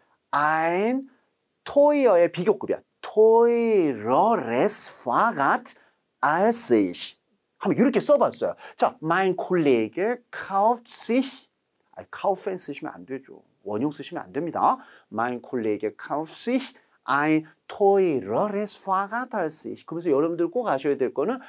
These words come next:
어미 변화가 지금 부정관사니까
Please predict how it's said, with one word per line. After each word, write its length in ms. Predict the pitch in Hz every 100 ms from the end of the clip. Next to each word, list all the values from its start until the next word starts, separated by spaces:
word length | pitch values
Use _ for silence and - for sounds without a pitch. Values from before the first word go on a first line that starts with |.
| - -
어미 340 | 110 143 254
변화가 440 | 196 147 143 160 170
지금 460 | 170 127 202 269 254
부정관사니까 1160 | - 107 180 226 196 131 117 120 104 101 196